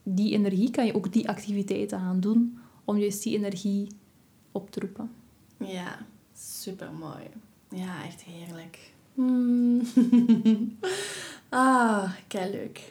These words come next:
Speaker 2: Ik heb het gevoel dat we hierbij kunnen, kunnen afsluiten en dat we, dat we een heleboel info hebben gegeven, een heleboel wijsheid, een heleboel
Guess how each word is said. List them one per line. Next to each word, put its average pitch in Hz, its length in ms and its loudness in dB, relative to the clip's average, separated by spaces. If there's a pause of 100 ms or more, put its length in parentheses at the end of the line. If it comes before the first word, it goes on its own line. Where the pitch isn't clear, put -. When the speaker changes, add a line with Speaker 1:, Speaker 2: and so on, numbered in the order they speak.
(340)
Speaker 2:
Ik - 80 -10
heb - 0 -
het 214 120 -2
gevoel 226 240 4
dat 240 140 6
we 220 60 4
hierbij 220 460 6
kunnen, 202 460 0 (360)
kunnen 220 260 0
afsluiten 240 840 -2
en 208 180 0
dat 196 260 -2
we, 196 280 -4 (600)
dat - 120 -8
we 190 120 0
een 196 60 2
heleboel 202 640 2 (100)
info 240 500 2
hebben 220 240 -2
gegeven, 202 800 -6
een 196 60 -8
heleboel 196 420 -4 (160)
wijsheid, 208 1400 0
een 202 100 -6
heleboel 202 640 -6